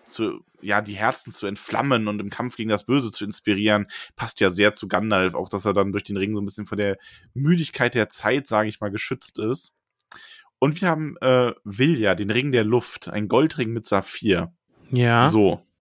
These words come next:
Speaker 1: Und zwar ist es so, dass je nach Geschichte, n-, also Vilja wurde auf jeden Fall an Gil-galad geschickt, der ihn dann Elrond gegeben hat. Also
Speaker 2: Mhm.
Speaker 1: deswegen, der hat quasi den Besitzer gewechselt. Und je nach Geschichte wurde der Ring des Feuers entweder Círdan direkt gegeben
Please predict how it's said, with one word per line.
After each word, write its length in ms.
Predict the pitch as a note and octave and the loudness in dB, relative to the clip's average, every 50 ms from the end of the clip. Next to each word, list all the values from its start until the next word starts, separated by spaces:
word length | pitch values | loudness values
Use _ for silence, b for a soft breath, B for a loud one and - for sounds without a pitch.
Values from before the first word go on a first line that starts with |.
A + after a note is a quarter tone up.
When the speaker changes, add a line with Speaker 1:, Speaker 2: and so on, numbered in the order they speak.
| _ _ _ _ - - | _ _ _ _ -14 -8
Speaker 1:
Und 260 | - A2 A2+ A#2 G#2+ - | -4 -4 -2 -2 -4 -4
zwar 440 | - G2+ F2+ E2+ D#2 - - - - | -2 2 2 2 2 2 -2 -4 -6
ist 140 | A2 A#2+ C3 | -6 -4 -4
es 180 | C3 - - | -4 -4 -4
so, 160 | - G#2+ B2+ | -4 -2 0
dass 400 | C3 B2 G#2+ G#2 - - - _ _ - | 0 0 0 0 -2 -6 -10 _ _ -8
je 180 | F#3 C3 C#3 | -6 -2 0
nach 240 | D3 D#3 D#3 - - - _ _ _ _ - | 0 0 -2 -2 -6 -16 _ _ _ _ -4
Geschichte, 760 | - A#2 - - D#3+ E3 - - - F#2 G2+ C3+ F3+ C4+ - _ b b b b b b - | -2 -2 0 0 -2 -2 -4 -2 0 2 2 2 0 -2 -6 _ b b b b b b -10
n-, 200 | G#2 F#2+ - _ _ _ _ | -8 -8 -10 _ _ _ _
also 280 | - A2+ A2 A2+ G#2+ G2+ | -2 0 0 0 0 2
Vilja 560 | B2 D3+ F#3+ G3 G3 G#3+ G#3+ A3+ A3 G3+ - - | 4 4 4 4 2 0 0 0 -2 -4 -6 -6
wurde 260 | A#2 A#2+ C#3 - - | -4 -2 0 0 0
auf 200 | - B2 A#2+ - G2+ | -2 -4 -4 -4 -2
jeden 240 | A2 C3 D3+ E3 | 0 0 0 0
Fall 320 | D#3+ - - B2+ C3+ D#3+ D#3 | -2 -2 0 0 2 2 0
an 140 | - A2+ G#2 | 0 0 2
Gil-galad 520 | A2 A2 G2 - G2 G2+ B2+ D#3 D#3 - | 2 2 2 2 2 0 0 -2 -4 -4
geschickt, 540 | F3 E3 - - D#4 D#4+ - - - - _ _ _ _ | -4 -4 -2 -2 -4 -4 -6 -10 -20 -20 _ _ _ _
der 180 | - A2+ A2 A2+ | 2 2 4 4
ihn 100 | B2 A2+ | 4 2
dann 180 | A#2 A2+ G#2+ | 2 2 2
Elrond 420 | - - G#2+ A2+ G#2+ C3+ C#3+ C#3 - | 2 2 2 4 2 2 -2 -2 -4
gegeben 420 | D3 C#3 C#3 C#3+ C#3 C#3+ C#3+ E3 | -6 -4 -2 -2 -2 -2 -4 -4
hat. 260 | F#3 G3+ - - _ _ _ _ _ _ - | -4 -6 -8 -12 _ _ _ _ _ _ 0
Also 160 | - B2 A2+ | 2 4 6
Speaker 2:
Mhm. 40 | C#3+ | 6
Speaker 1:
deswegen, 380 | D3+ - - A#2 A#2+ A#2+ A2 | 4 4 4 4 4 4 2
der 120 | G2 A2 A2+ | 0 0 0
hat 100 | A2+ - | 0 0
quasi 240 | - C3 A#2+ A#2 A2+ | 0 0 0 0 0
den 140 | A2+ A2 | -2 -2
Besitzer 340 | G#2+ G#2 A#2+ A#2+ - D3+ C3+ | -2 -2 -4 -4 -4 -4 -4
gewechselt. 640 | B2 A#2 G#2+ A#2+ B2 - - - - E4 D#4+ - _ _ _ b b b _ | -2 -2 -2 -4 -4 -6 -6 -6 -6 -6 -8 -10 _ _ _ b b b _
Und 340 | - B2 B2+ B2 G#2 - - | 2 2 2 2 0 -4 -4
je 120 | A#2 B2 C#3 | -2 -2 0
nach 180 | D#3 E3+ E3+ | 0 -2 -2
Geschichte 800 | - D3+ C#3 - - E3 F3 - - - D#3 D3+ E3 E3+ E3 C#3 A#2 | -4 -6 -6 -4 -4 -4 -6 -6 -6 -4 -2 -2 -2 -2 -2 -4 -2
wurde 280 | A#2 B2+ B2+ C3+ C3 | 0 2 2 2 2
der 160 | B2 A#2+ A2+ | 4 2 2
Ring 140 | A#2 B2+ D3 | 2 0 0
des 180 | C#3 B2+ - - | 0 0 0 -2
Feuers 420 | - - C3 A#2+ A#2+ A#2+ A#2+ - - | -4 -2 0 0 0 0 -2 -2 0
entweder 680 | - A2+ C3 E3 F3 E3+ - D#3+ D3+ D3 C#3+ B2+ - - | 0 2 2 2 2 0 0 0 2 4 2 2 0 -2
Círdan 360 | - D3+ C#3+ C#3+ C3+ B2+ A2+ | 0 2 2 4 2 2 2
direkt 480 | G#2+ G#2+ - B2+ F3 - - - - - | 0 -2 -2 -2 -4 -4 -8 -18 -8 -4
gegeben 600 | F#3 F3 E3 - F3 F3+ F3+ F3+ F#3 F#3 G3+ | -4 -4 -2 -2 0 0 0 0 0 -4 -8